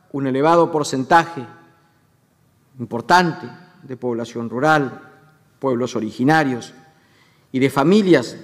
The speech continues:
que están viviendo en situación de informalidad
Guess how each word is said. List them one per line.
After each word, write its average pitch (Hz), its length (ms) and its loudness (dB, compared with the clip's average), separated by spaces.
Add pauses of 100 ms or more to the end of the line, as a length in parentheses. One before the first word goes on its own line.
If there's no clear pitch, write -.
(440)
que 127 80 -14
están 151 240 0
viviendo 151 420 2
en 147 80 0
situación 139 800 0 (840)
de 131 140 0
informalidad 147 960 2